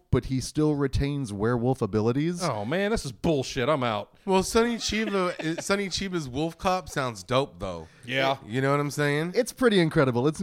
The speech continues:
Speaker 1: pretty incredible. So more than anything, this is a nice little plug for the Stray Cat Theater. But yeah, here are a few thoughts of mine from my first time experience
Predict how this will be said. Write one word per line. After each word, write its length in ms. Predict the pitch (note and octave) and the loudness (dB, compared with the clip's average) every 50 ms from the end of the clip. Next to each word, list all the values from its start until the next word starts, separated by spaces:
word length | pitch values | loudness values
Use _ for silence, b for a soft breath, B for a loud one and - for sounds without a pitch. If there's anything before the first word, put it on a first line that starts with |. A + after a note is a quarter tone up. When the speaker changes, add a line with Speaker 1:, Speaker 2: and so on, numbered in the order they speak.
| F#3+ E3 | -8 -4
Speaker 1:
pretty 220 | - F3+ F3+ E3+ D#3 | -2 0 2 2 2
incredible. 340 | C#3+ - D3 C3 A#2 A#2+ B2 | 0 0 -2 -2 -2 -2 -4
So 160 | - - E3+ | -2 -4 -2
more 180 | G3 C4 D4 | -2 -2 0
than 160 | A3+ A3 F#3+ E3+ | 0 0 0 0
anything, 340 | D#3+ D#3+ D#3 - E3 D#3 | -2 -2 -2 -2 -2 -2
this 120 | D#3+ D#3 - | -4 -4 -4
is 100 | D3 C#3 | -4 -4
a 40 | C3+ | -2
nice 260 | B2+ B2 A#2+ - - | -2 -2 -2 -4 -4
little 160 | B2+ A#2+ A2+ | -4 -4 -4
plug 320 | - - C3 A#2+ A#2 G#2+ | -4 -2 -2 -2 -2 -2
for 300 | - - B2+ A#2+ A#2 A2+ | -4 -4 -2 -2 -2 -2
the 100 | G#2 A2 | -2 -6
Stray 240 | - - - A#2+ A2+ | -10 -6 -4 -4 -4
Cat 260 | - - A#2 G2+ G2 | -4 -4 -6 -6 -4
Theater. 300 | - A#2 A2 G#2 A2 A2 | -4 -4 -2 0 0 0
But 140 | G2 - A2+ | 0 -2 -2
yeah, 240 | A#2+ A2+ A2 G#2 G#2 | 0 0 0 0 -2
here 260 | G2+ - G3+ G#3 G3+ | -2 0 0 2 2
are 100 | E3 C#3+ | 4 2
a 80 | C#3 B2+ | 2 0
few 180 | - D3+ D#3 | 0 -2 -2
thoughts 300 | D3 - C#3 B2+ B2+ - | -2 0 -2 -2 -2 -4
of 80 | C3 A2+ | -6 -4
mine 460 | A#2+ C#3+ D3 C3+ A#2+ A2+ A2 A2 A2+ | -2 0 0 2 2 0 0 -2 -4
from 540 | - - - - G#3 G3 D#3 C#3+ D3 D3+ - | -6 -8 -6 -2 0 0 0 0 -2 -4 -6
my 160 | - A#2+ A2+ A2 | -4 -4 -4 -4
first 300 | - - F3 E3+ - - | -4 -4 -6 -6 -6 -6
time 200 | - D#3+ D#3+ D#3+ | -8 -6 -6 -8
experience 640 | D3+ - - - C#3+ C3 B2 A#2+ B2 B2+ - - | -8 -10 -10 -8 -6 -6 -4 -4 -6 -6 -10 -14